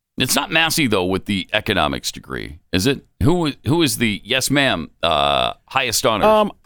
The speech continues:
Speaker 2: I, well, that was, uh,
Speaker 1: That wasn't Massey.
Speaker 2: No, that was, uh,
Speaker 1: Uh,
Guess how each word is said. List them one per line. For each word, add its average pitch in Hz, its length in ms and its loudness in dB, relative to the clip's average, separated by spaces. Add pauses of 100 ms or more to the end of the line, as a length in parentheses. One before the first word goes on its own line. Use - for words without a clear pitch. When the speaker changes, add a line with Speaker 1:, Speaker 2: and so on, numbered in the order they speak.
Speaker 2:
I, 170 320 2
well, 135 140 4
that 156 180 4
was, 131 280 2
uh, 113 160 2
Speaker 1:
That 127 120 2
wasn't 113 280 0
Massey. 64 440 -6
Speaker 2:
No, 117 140 -6
that 147 180 2
was, 127 300 -6
uh, 101 300 -8 (560)
Speaker 1:
Uh, - 60 4